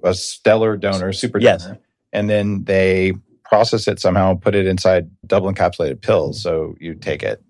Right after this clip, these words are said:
Speaker 2: Yeah.
Speaker 1: And it doesn't make you sick.
Speaker 2: Exactly. Yeah. No, there's a whole science behind it. We have a human microbiome specialist who's
Speaker 1: Okay.
Speaker 2: worked with industry, and she has her own proprietary method on not only donor selection, but on how to encapsulate and how to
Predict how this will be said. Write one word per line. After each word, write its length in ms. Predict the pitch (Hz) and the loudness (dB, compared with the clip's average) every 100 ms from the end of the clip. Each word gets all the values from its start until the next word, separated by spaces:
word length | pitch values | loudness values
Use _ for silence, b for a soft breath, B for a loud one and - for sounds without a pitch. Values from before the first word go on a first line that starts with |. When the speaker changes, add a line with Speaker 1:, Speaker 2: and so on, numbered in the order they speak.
| - | 2
Speaker 2:
Yeah. 160 | 113 85 | 4 4
Speaker 1:
And 160 | 78 - _ _ _ | 0 -20 _ _ _
it 160 | _ | _
doesn't 260 | - 87 - | -16 -14 -16
make 200 | 80 - | -18 -16
you 60 | |
sick. 280 | - - - _ - | -10 -10 -10 _ -12
Speaker 2:
Exactly. 520 | 110 107 95 85 76 _ | -2 -2 -2 -8 -12 _
Yeah. 240 | 104 92 90 | 0 0 4
No, 100 | 123 | 4
there's 180 | 120 120 | 4 2
a 60 | 117 | 2
whole 220 | 139 135 | 2 2
science 400 | - 104 107 113 | 2 0 0 -4
behind 320 | 123 120 131 | -6 -4 0
it. 80 | 156 | 0
We 80 | 107 | 0
have 140 | 113 | 0
a 60 | 104 | 0
human 320 | 98 107 101 | -2 -2 0
microbiome 760 | 95 92 98 92 95 95 92 | -2 0 -2 0 0 -2 -4
specialist 640 | 90 - 90 - 117 156 - | -6 -4 -4 0 0 0 -4
who's 240 | - 98 | -6 -4
Speaker 1:
Okay. 60 | - | -4
Speaker 2:
worked 200 | 104 - - | -6 -8 -10
with 120 | 95 | -8
industry, 320 | 107 101 123 | -8 -6 -6
and 80 | 120 | -4
she 80 | 110 | -4
has 200 | 107 104 | -2 0
her 140 | 104 101 | 0 2
own 280 | 107 101 98 B B B | 2 0 -4 B B B
proprietary 500 | - 110 110 104 107 | -2 2 2 2 0
method 440 | 101 101 135 165 - | 0 0 2 0 0
on 120 | 104 | -2
not 180 | 104 107 | 2 2
only 200 | 107 107 | 2 0
donor 280 | 95 101 101 | 0 0 0
selection, 540 | - 95 98 135 175 | -2 -2 -2 -2 0
but 160 | 151 107 | 0 0
on 160 | 104 95 | 0 -2
how 180 | 104 98 | -2 -2
to 460 | 104 101 98 95 - | -2 -4 -4 -6 -8
encapsulate 580 | 104 101 107 - 131 139 | -8 -2 0 0 0 0
and 120 | 107 | 0
how 140 | 104 104 | 0 -2
to 360 | - 107 98 | 0 -2 -2